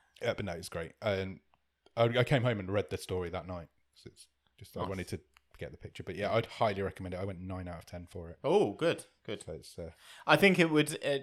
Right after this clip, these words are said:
Speaker 2: you know,
Speaker 1: second best film I've seen
Speaker 2: as
Speaker 1: this year.
Speaker 2: far as I find horror films, I think it would be up my street 'cause it's
Speaker 1: It
Speaker 2: not,
Speaker 1: would,
Speaker 2: it's n-,
Speaker 1: definitely.
Speaker 2: it's not, it's the more,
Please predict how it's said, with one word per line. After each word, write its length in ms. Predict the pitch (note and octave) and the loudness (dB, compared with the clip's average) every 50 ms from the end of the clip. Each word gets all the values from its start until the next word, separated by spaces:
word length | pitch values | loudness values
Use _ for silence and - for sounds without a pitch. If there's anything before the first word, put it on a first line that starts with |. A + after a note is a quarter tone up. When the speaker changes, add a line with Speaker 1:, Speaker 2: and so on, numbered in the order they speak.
| - - | -4 -6
Speaker 2:
you 120 | - D3 | -2 2
know, 40 | C3 A#2+ | 4 4
Speaker 1:
second 220 | A#2 - G2 F#2 | 4 4 2 0
best 160 | F#2+ F#2+ - | -2 -4 -4
film 140 | - F2+ F2 | -6 -6 -6
I've 60 | E2+ - | -8 -6
seen 120 | - B2 | 0 0
Speaker 2:
as 100 | C#3 B2 | 0 2
Speaker 1:
this 60 | - | 4
year. 80 | - D3+ | 6 10
Speaker 2:
far 180 | D3+ C#3+ C#3+ | 10 12 10
as 120 | C3+ B2 C#3 | 10 10 10
I 140 | C3+ C3+ B2+ | 10 10 8
find 260 | - C3 B2 A#2+ A#2 | 8 4 2 4 6
horror 200 | B2+ B2 A#2 G#2+ | 6 6 6 6
films, 240 | - A2 G2+ F#2+ F2+ | 6 2 0 2 2
I 80 | A2 G#2+ | 2 2
think 220 | B2 A#2 G2 - | 2 0 0 -2
it 100 | A2+ A2 | -2 -2
would 160 | A#2 G#2+ F#2+ | -2 -4 -2
be 120 | G#2 G#2+ G2+ | 0 0 0
up 120 | - - | 0 -2
my 120 | G2+ G2+ F#2+ | -4 -4 -4
street 280 | - - G2+ F#2+ - - | -4 -4 -6 -6 -6 -8
'cause 140 | - F#2+ G2 | -10 -8 -8
it's 180 | G#2 E2 - | -8 -4 2
Speaker 1:
It 60 | A#2+ | 4
Speaker 2:
not, 80 | A#2+ B2 | 6 8
Speaker 1:
would, 80 | B2 G2 F2+ | 8 6 4
Speaker 2:
it's 80 | - | 2
n-, 80 | A#2+ B2 | 0 0
Speaker 1:
definitely. 340 | A2 - - C#3 C3+ A#2 A2+ | 0 0 2 4 4 4 4
Speaker 2:
it's 100 | G#2+ B2+ | 2 2
not, 380 | C3+ C3 B2 B2+ - - - - - | 4 6 6 6 4 0 -6 -16 -10
it's 240 | - B2 B2 - - | -10 -8 -8 -6 -4
the 100 | - C3 | -2 2
more, 360 | B2+ B2+ B2+ A#2+ A#2 G#2+ - | 4 6 6 6 6 4 2